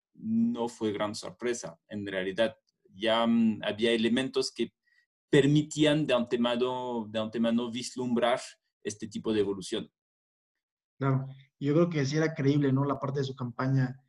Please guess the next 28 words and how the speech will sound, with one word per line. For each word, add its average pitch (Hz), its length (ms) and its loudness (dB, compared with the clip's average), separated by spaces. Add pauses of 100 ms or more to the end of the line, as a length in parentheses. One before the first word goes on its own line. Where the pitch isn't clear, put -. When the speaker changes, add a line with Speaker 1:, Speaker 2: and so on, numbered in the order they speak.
(220)
Speaker 2:
donde 131 180 -2
ese 131 140 -4
partido 135 340 -2
que 135 100 -2
era 131 200 2
de 120 160 -2
izquierda 131 420 -4
y 127 40 -2
de 120 100 -2
derecha, 131 520 -4 (420)
pues 139 140 -2
por 139 140 -2
sus 135 80 0
Speaker 1:
Ujú. 131 80 2
Speaker 2:
antecedentes, 135 480 0
¿no? 143 180 -6
Tanto 135 220 -2
que 131 120 -6
pertenecía 135 420 -2
a 160 40 0
un 160 60 -8
partido 156 200 -2
de 139 80 4
izquierda 165 320 -2
y 165 80 -4
tanto 135 340 -4
como, 135 440 2 (840)
eh, 131 280 0